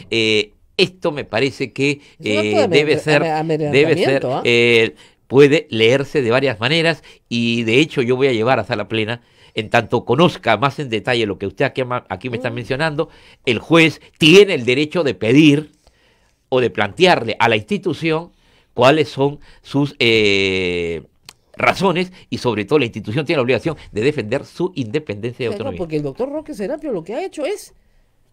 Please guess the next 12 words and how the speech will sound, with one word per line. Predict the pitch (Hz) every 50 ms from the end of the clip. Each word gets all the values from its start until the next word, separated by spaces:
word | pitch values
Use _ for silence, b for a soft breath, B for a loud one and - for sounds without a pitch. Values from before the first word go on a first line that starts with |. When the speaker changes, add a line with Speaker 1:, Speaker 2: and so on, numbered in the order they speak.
| _ _ _
Speaker 2:
hacer | - 143 147 - - 285 - - _
Serapio | - - - 127 147 156 - - 120
Roque. | - 135
Speaker 1:
No, | - 113
y | 104
en | 113 151
eso | 170 170 170
soy | 175 180
muy | 170 170
Speaker 2:
Ha | 170
hecho | 117
Speaker 1:
claro. | - 123 98 95 98